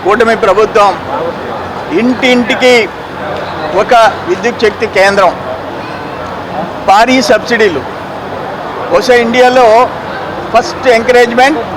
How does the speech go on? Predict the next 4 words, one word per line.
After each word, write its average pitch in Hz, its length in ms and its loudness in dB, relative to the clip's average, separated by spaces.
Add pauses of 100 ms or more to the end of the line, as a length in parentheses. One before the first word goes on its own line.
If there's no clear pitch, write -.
(240)
సోలార్ 240 300 6
ఎనర్జీకి 226 640 2 (1300)
మా 175 200 4
కూటమి 208 320 2